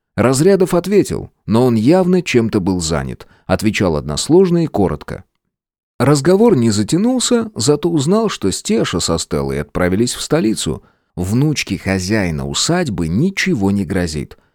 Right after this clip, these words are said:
Она считается гостьей князя. И тронуть её никто не посмеет. Ну,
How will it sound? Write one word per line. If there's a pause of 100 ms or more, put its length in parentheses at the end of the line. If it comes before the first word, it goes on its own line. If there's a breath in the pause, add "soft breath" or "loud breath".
(180)
Она
считается
гостьей
князя. (600)
И
тронуть
её (100)
никто
не
посмеет. (200)
Ну,